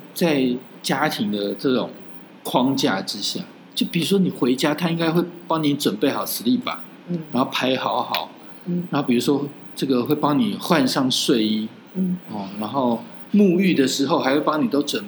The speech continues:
Speaker 1: 备好那个。
Speaker 2: 我，我，我开始怀疑你会单身一辈子。<laughs> 我觉得你那个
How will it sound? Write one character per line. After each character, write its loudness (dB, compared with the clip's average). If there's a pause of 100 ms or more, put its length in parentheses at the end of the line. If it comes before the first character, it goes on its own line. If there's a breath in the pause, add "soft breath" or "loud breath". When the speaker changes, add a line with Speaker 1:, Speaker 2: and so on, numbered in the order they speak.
Speaker 1:
备 2
好 2
那 -6
个。 -8
Speaker 2:
我， -12
我， 2
我 -2
开 2
始 0
怀 0
疑 2
你 -4
会 -2
单 -2
身 -4
一 -10 (120)
辈 -6 (140)
子。 -2 (380)
<laughs> 4
我 6
觉 2
得 2
你 0
那 -2
个 0